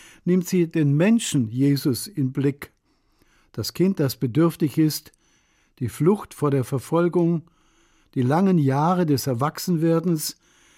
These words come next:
die harte Arbeit als Bauhandwerker, das Scheitern seiner Botschaft an der Hartleibigkeit religiöser Institutionen,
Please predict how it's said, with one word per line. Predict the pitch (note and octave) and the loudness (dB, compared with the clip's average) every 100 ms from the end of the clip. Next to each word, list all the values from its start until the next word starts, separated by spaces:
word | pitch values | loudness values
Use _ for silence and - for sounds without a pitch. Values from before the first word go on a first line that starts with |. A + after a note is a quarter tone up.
| _ _ | _ _
die | C3 | -4
harte | F#2 D3+ G3 E3 - | -2 -2 0 -2 0
Arbeit | E3 E3+ F3 F3+ F3+ _ | -2 2 2 0 -2 _
als | - B2 - | -10 -10 -8
Bauhandwerker, | - D3+ D#3+ E3 E3+ D3 D3+ D#3+ E3 F3 F3+ - _ _ _ _ _ _ _ - | -2 0 0 0 0 0 0 0 0 0 0 -6 _ _ _ _ _ _ _ -8
das | A#2+ | -6
Scheitern | - D#3 G3+ G#3+ F#3 | -2 0 2 2 2
seiner | E3 D3+ D3 | 2 2 2
Botschaft | B2 D#3+ G3 F#3+ F#3+ F3+ - - _ - _ | 0 2 0 0 0 0 -2 -14 _ -20 _
an | C#3 | -4
der | B2+ A2+ B2 | -2 0 0
Hartleibigkeit | F3 - D3 D#3 E3 D3+ - D3+ D#3+ D#3 - - _ | -2 0 0 2 2 -2 -4 -2 0 0 -4 -20 _
religiöser | D3+ D3+ D3+ D#3 E3+ E3+ F#3 | 0 2 2 4 4 4 0
Institutionen, | D#3+ D3 D3+ D3 C3+ - D#3+ F#3 F#3 F#3+ | -2 -2 -4 -4 -4 -2 2 2 4 2